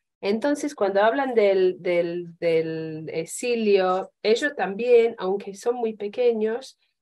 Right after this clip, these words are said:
eh, cuando se van de exilio, hablan del, del, de la ruptura traumática, un corte muy brutal, o sea, como cosa, una herida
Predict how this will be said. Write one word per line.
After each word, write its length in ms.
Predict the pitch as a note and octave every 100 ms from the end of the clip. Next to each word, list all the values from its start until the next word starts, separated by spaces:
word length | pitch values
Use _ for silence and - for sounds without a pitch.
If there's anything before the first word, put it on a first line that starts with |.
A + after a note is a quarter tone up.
| _
eh, 200 | D3+ D#3+
cuando 260 | - F#3 E3
se 140 | E3+
van 160 | E3+ F#3
de 80 | E3+
exilio, 500 | F3+ B3 B3 C4+ -
hablan 360 | G#3 A3 A#3+ G#3
del, 460 | F3 D#3+ D#3 D3+ -
del, 480 | D#3+ D#3 D#3 D#3+
de 160 | D#3 D#3
la 160 | D#3+ E3
ruptura 560 | F#3 _ A#3+ B3+ C4
traumática, 880 | B3+ F3 E3 E3+ D#3+ - D3+ - D3
un 200 | - G3
corte 460 | G3 A#3+ G#3 A3 F#3+
muy 240 | F3+ D#3+
brutal, 560 | D3+ D3 - C#3+ C3+ C3
o 40 |
sea, 200 | - D3+
como 280 | - E3 D#3
cosa, 520 | - F3 - F#3+ F3+ - _ _
una 240 | F#3+ F3+ E3
herida 420 | F3 E3+ D#3